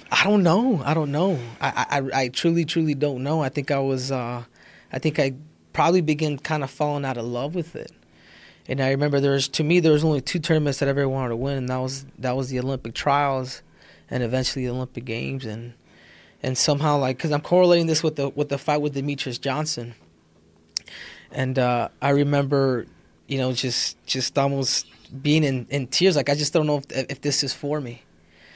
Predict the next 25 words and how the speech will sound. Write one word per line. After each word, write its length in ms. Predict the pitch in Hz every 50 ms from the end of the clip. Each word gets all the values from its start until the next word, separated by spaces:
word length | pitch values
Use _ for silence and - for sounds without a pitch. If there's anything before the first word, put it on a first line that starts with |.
| - - - - _ _ _ _ -
And, 200 | - 135 143 135
uh, 60 | 147
but 140 | 139 135 143
I 100 | 139 151
just 180 | 151 165 156 -
stuck 280 | - 190 156 - -
with 180 | 160 170 170 -
it. 80 | 147
I 80 | 131 127
stuck 320 | 127 - - 160 139 -
with 240 | - 143 156 156 156
it. 160 | 180 175 170
I 160 | 151 123 - 139
ended 180 | 139 143 143
up 140 | 139 139 -
winning 140 | 151 143 135
the 80 | 135
Olympic 260 | 135 135 131 - 123 127
trials. 500 | - - 143 135 147 151 156 151 156 147
I 60 | 123
ended 200 | 127 123 127 127
up 180 | 123 117 120
going 180 | - 139 131 131
to 80 | 135 131
the, 160 | 127 123